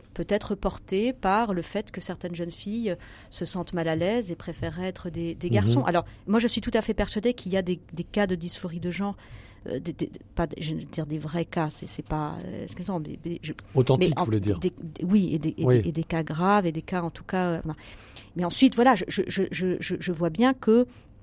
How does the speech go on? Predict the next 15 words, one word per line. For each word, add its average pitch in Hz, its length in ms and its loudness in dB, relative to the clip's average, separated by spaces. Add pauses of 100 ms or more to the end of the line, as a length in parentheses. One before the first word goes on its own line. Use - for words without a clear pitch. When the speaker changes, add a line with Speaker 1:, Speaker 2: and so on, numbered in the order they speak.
(680)
Speaker 1:
euh, 185 120 0
t-, - 180 -8
tout 226 140 -2
ce, 190 320 4
toute - 200 -6
cette - 160 -2
possibilité 254 880 6
de 202 120 4
repli 208 500 0
identitaire 185 600 0
qui - 120 -4
est - 100 -6
offerte 180 400 -4
aux 180 80 2
jeunes, 240 380 6